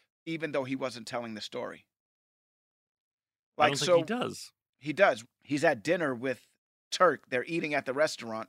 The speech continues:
Speaker 1: wherever it is.
Speaker 2: Right.
Speaker 1: He has a fantasy. I think it's his fantasy of Cox hitting dude over the back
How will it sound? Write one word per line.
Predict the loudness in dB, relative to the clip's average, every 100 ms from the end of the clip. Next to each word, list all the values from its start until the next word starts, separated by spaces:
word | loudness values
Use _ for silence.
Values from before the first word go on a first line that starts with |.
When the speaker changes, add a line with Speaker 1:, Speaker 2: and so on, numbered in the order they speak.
| _
Speaker 1:
wherever | 0 2 2 2
it | -4
is. | -4
Speaker 2:
Right. | -6 -12 _ _ _ _ _ _ _
Speaker 1:
He | 0 4
has | 4 2
a |
fantasy. | -2 0 0 -2 -4
I |
think | -4 -4
it's | -4
his | -2 -4
fantasy | -2 -4 -4 -6 -4 -4 -6 _ _ _ _ -4
of | -4
Cox | 2 2 2 -2
hitting | -4 -2
dude | -2 2
over | 2 0
the | -4
back | 2 2 2